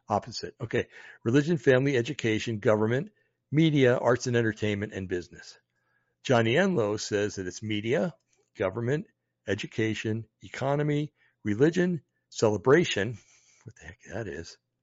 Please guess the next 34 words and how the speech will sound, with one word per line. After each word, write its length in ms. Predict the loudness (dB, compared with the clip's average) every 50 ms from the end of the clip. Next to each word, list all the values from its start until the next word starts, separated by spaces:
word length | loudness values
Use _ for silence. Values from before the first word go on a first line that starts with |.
| _ _ _ _ _ _ _ _ _ _ -4
um, 220 | -2 0 2 2
and 100 | 0 -2
family. 480 | 2 4 4 4 4 2 0 -4 -6 -10 _ -10
I 100 | -8 -2
guess 180 | 0 0 0 2
celebration 520 | 2 2 2 2 4 4 2 2 2 -4 -10
is 80 | -14
supposed 280 | -12 -6 -4 -4 -4 -6
to 100 | -8 -8
be 40 | -4
art 180 | -2 -2 -2
and 80 | -4 -6
entertainment. 580 | -8 -8 -8 -10 -10 -10 -10 -8 -8 -10 -14 -16 _ _ _ _ _ _ _ _ _ _ _ _ _ _ _ _ _ _ _ -10
Um, 380 | -8 -6 -4 -4 -6 -6 -8 -12 _ _ _ _ _ _ _ _ _ -4
I 100 | -4 -2
don't 140 | -2 -4 -6
know. 180 | -6 -8 -10 -12 _ _ _ _ _ -20 -16 -10 -10
<laughs> 520 | -10 -10 _ -18 -20 -20 -18 -20 -16 -8
There's 160 | -4 -2 2 2
not 140 | 2 2
very 140 | 2 0 0
much 200 | 0 -2 -6 -6
to 60 | -8
celebrate 460 | -8 -2 -2 0 0 0 -2 -2 -4 -4
in 160 | -4 -6 -6
edu-, 260 | -6 -6 -10 -10 -12 -14 -10
in, 260 | -8 -6 -6 -4 -4
uh, 100 | -4 -4 -4 -8 _ _ -20 -20 -20 -20 -20 _ _ _ _ _ -8
in, 300 | -6 -6 -6 -6 -6 -6
uh, 240 | -6 -6 -8 -8 -12 -14 -18 _ _ _ _ _ _ _ _ _ _ _ _ _ _ 2
arts 240 | 2 2 2 0
and 80 | -2 -2
entertainment. 600 | 0 -2 -2 -2 0 2 2 2 0 -2 -6 -8 -12 -16 -18 -20 _ -16 -14 -12
Um, 380 | -10 -8 -8 -6 -8 -8 -10 -12